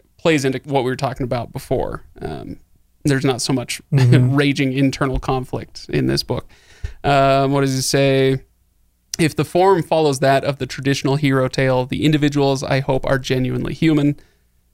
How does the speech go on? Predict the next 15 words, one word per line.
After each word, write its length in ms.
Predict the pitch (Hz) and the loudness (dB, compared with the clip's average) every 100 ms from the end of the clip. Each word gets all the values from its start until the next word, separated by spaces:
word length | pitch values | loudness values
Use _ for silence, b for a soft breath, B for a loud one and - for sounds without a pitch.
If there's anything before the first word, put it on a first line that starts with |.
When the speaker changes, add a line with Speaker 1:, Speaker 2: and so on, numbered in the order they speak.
| _ | _
Speaker 1:
Um, 640 | - 127 123 123 123 123 120 - _ _ _ _ - | 0 2 2 0 -2 -2 -4 -8 _ _ _ _ -6
blah, 100 | 127 | -4
blah, 160 | - | -4
blah. 520 | 160 139 139 139 135 - - | -2 0 2 0 -2 -4 -2
"And 160 | 131 | 0
though 80 | 127 | 0
it 100 | - | 0
deals 320 | 143 147 139 | 2 2 0
with 160 | 131 - | -4 0
battle 260 | 135 135 135 | 0 2 0
on 120 | 131 | 0
an 100 | 131 | -2
epic 220 | 131 - | -6 -6
scale, 580 | - 139 135 135 131 131 _ _ _ - | -4 0 0 2 0 -4 _ _ _ -4
um, 440 | 127 123 123 | -2 0 -2